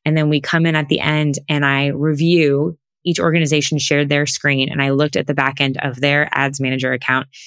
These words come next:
and gave recommendations of A, how to view the metrics of what they're seeing, what metrics are important, and then also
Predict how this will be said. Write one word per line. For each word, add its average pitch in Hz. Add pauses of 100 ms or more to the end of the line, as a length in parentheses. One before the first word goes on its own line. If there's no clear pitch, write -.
(220)
and 156
gave 151
recommendations 139 (440)
of 143 (120)
A, 175 (300)
how 185
to 160
view 226
the 139
metrics 127
of 135
what 131
they're 123
seeing, 139 (240)
what 143
metrics 147
are 139
important, 135 (440)
and 151
then 147
also 143